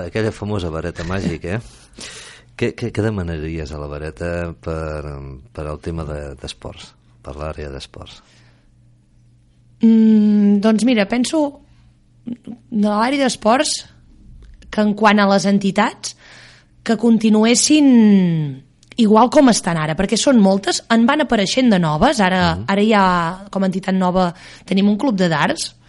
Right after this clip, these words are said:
Speaker 2: per tant,
Speaker 1: Molt bé.
Speaker 2: que també forma part d'esports, tenim moltíssimes entitats, tenim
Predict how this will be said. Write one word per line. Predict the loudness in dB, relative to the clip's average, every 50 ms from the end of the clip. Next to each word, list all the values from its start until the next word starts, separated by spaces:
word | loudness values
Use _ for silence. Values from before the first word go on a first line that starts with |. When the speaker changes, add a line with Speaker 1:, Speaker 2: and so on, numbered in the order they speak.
| _ _ _ _ _ _
Speaker 2:
per | 0 0 0
tant, | 2 2 2 2 2 0
Speaker 1:
Molt | -2 -4 -6 -4
bé. | -2
Speaker 2:
que | -2 0
també | 0 -2 0 0 0 0
forma | 2 0 0 0 0 0
part | 0 0 0 0 0
d'esports, | -2 -4 -4 -4 -2 0 0 0 0 0 -4 -8 -10
tenim | -8 -8 -6 -6 -4 -4 -4 -4 -4 -6 -6 -8 -10 -14 _ _ _ _ _ -12 -4
moltíssimes | -2 -2 -2 0 0 -2 0 2 2 2 2 2
entitats, | 0 0 -2 -2 -2 -2 -2 -2 -2 -6 -8
tenim | -6 -6 -4 -4 -4 -4 -6 -6 -8 -10